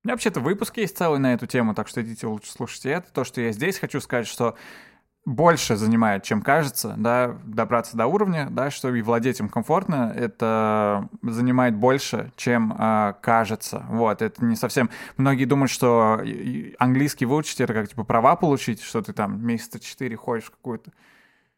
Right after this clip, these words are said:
школу, потом платишь экзаменатору и вуаля, но это не совсем так.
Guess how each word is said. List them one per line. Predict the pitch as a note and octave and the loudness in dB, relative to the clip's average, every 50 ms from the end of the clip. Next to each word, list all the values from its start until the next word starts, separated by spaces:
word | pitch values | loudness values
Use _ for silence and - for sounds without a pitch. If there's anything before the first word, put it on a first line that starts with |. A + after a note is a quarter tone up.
| _ _ _ _ _ _ | _ _ _ _ _ _
школу, | - - - - D3+ D#3 E3+ F#3+ F#3 E3+ C#3 C3 B2 A#2 | -20 -14 -4 2 4 4 6 6 6 6 4 4 2 2
потом | - C3 A#2+ - C3 A#2 | 2 2 4 4 2 4
платишь | A#2 C3+ C3+ B2 - - - | 4 2 2 2 0 -4 -4
экзаменатору | A#2+ A2 A#2 B2 B2 B2 B2+ C#3+ E3 - F3+ C#3+ B2+ A#2 | -2 0 2 2 4 4 4 2 2 0 0 0 2 2
и | A2+ A2 A2 | 0 0 -2
вуаля, | G#2 G#2 A#2 A#2 A#2 A2+ A2 C#3 C#3+ C3+ - C#3 | -2 0 0 2 2 2 2 2 2 2 2 0
но | C3 C3 C3 C3 | 0 0 0 0
это | B2+ A2+ - A#2+ A#2+ A#2 | -2 -2 -2 -2 0 0
не | A#2 A#2 | 0 -2
совсем | A2+ - A2 - - G#2+ G2+ G2 | -4 -6 -8 -6 -6 -6 -4 -4
так. | G2+ G2+ G2 | -4 -6 -8